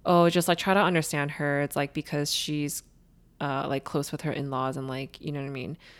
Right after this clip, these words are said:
So I was like, "Mm, okay." Like, I think it's just, like, underlying,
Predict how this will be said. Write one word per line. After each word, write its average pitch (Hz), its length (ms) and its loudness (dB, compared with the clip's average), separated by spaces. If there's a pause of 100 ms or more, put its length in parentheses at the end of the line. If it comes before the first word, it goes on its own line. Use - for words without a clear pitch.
(160)
So - 80 2
I - 20 4
was 170 60 4
like, 175 260 2 (140)
"Mm, 160 960 -4 (760)
okay." 151 600 -4
Like, 165 160 4 (260)
I 233 120 10
think 339 200 6
it's 427 160 10
just, 392 140 4
like, 359 260 8 (640)
underlying, 185 640 10